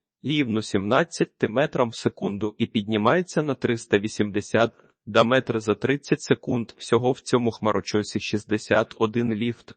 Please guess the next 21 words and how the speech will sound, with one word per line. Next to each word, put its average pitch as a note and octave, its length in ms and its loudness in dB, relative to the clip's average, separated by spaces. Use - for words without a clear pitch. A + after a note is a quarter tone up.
До A2 160 4
самих A#2 440 2
швидкісних - 800 -2
підйомників C3 680 2
в - 40 -18
світі B2+ 420 -2
також - 480 0
відносяться A#2+ 640 0
встановлені C#3 680 2
в - 160 -10
Куала-Лумпур A2 720 2
в - 60 -16
хмарочосах-близнюках A2 1300 -2
двоповерхові G#2 800 0
ліфти, A#2+ 400 -4
що - 180 0
розвивають G#2+ 580 0
швидкість A2 640 -4
до G#2+ 120 4
вісьми G#2 500 -2
метрів G#2 340 -2